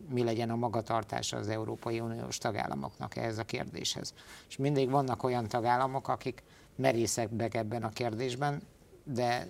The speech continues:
e-, én ezt nem bátorságnak hívnám, hanem biztos áll mögötte érdek,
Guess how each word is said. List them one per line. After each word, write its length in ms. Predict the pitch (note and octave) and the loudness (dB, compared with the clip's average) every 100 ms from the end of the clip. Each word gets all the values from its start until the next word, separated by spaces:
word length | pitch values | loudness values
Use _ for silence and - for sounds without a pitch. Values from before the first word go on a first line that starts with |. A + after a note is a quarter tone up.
| - | -8
e-, 180 | - B2 | -4 -2
én 160 | - B2 | 0 0
ezt 140 | A#2+ | 0
nem 160 | C#3 B2 | 0 0
bátorságnak 680 | A#2 A2 A#2 G#2+ A#2 A2 A2 | 2 2 0 0 0 -2 -2
hívnám, 380 | A#2 G#2+ B2 A#2+ | -2 0 -2 -2
hanem 260 | A#2+ A#2 | -2 -2
biztos 340 | A2+ A2+ A2 - | -2 -2 0 2
áll 160 | A#2 | 2
mögötte 460 | A2+ A2 G#2+ - A2+ | 2 -2 -4 0 2
érdek, 460 | A2+ A2+ A2+ C3+ | 2 2 2 0